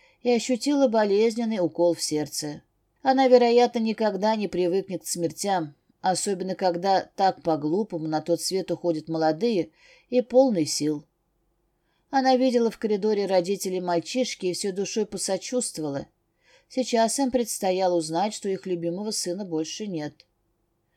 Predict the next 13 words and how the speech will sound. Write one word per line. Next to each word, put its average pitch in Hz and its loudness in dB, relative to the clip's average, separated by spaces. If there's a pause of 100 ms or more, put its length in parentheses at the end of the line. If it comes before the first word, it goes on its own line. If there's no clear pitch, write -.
(320)
После 196 -4
каждой 165 2
такой 156 0
потери 196 0
у 180 -2
Светланы 180 -2
оставался 175 0
тяжелый 170 0
осадок 165 -2
на 151 -6
душе. 233 0 (360)
Чтобы 240 2
восстановиться 190 -2